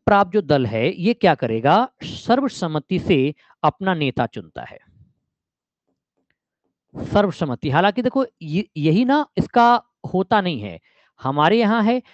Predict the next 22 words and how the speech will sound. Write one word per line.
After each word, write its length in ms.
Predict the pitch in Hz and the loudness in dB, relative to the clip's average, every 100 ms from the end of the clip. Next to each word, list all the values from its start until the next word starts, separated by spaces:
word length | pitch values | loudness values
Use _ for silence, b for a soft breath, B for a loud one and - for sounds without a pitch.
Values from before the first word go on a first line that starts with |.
| b - | b -4
कि 140 | 233 - _ | -4 -4 _
पहले 360 | 175 139 175 226 | 0 2 2 2
से 260 | - 254 254 | 2 0 0
प्रधानमंत्री 1160 | - 165 127 135 185 226 165 143 127 202 120 139 b b | 0 -2 -2 -2 -2 -2 -4 -6 -4 -4 -4 -10 b b
और 140 | 190 156 | 0 0
मुख्यमंत्री 680 | 170 - 233 240 233 233 240 | -4 -6 -4 -4 -4 -4 -2
का 180 | 247 247 _ | -2 -2 _
कैंडिडेट 580 | 175 156 170 170 240 247 | 0 0 0 2 2 0
अनाउंस्ड 560 | - 196 214 254 - 277 | -2 0 2 0 0 0
नहीं 200 | 294 220 | 2 0
होता, 380 | 131 - 80 - _ _ _ _ _ _ _ _ _ _ _ | -2 -8 -12 -14 _ _ _ _ _ _ _ _ _ _ _
लेकिन 260 | 196 240 277 | -2 0 -2
हमारे 520 | 175 165 175 190 277 | -2 -2 0 0 0
देश 440 | 202 175 202 - 214 | -2 0 0 -2 -4
में 180 | 247 254 | -6 -4
जो 120 | 277 | -4
व्यवस्था 600 | 160 156 160 - - 294 | 0 2 0 0 0 0
का 140 | 269 | 0
निर्माण 380 | 185 147 131 127 | -2 -2 -2 -4
हो 140 | 123 107 | -6 -8
गया 240 | 101 92 | -8 -6
है 240 | 95 202 | -2 -2